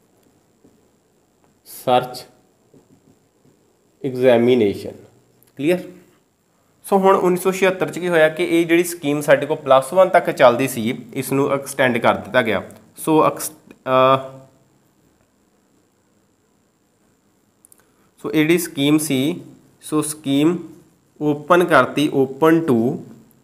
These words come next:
ਟੈਂਥ plus one and plus two।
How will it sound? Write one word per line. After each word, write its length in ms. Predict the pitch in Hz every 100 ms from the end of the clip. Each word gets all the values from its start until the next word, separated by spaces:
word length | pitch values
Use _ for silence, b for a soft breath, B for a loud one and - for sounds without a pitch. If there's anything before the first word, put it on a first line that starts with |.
| _ _ _ _ _ _ _ _ _ _ 147
ਟੈਂਥ 320 | 143 175 - - - _ _ _ _ _ _ _ _ _ _ _ _ _ _
plus 320 | 135 131 131 151
one 300 | 170 196 - - - - 139
and 100 | 180 - - _
plus 220 | 139 123 -
two। 260 | 82 -